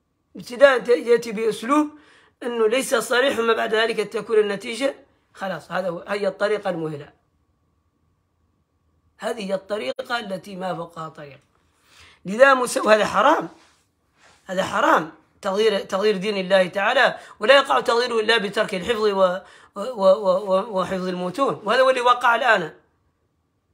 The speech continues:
تجد واحد يقال له عالم وأستاذ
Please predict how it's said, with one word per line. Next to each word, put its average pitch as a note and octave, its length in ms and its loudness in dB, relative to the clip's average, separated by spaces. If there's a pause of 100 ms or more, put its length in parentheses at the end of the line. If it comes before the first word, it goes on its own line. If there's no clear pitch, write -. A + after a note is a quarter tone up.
(200)
تجد G#3+ 300 -6
واحد G#3+ 440 4 (320)
يقال A3+ 400 2
له F#3+ 200 2
عالم G#3+ 420 4
وأستاذ B3+ 500 4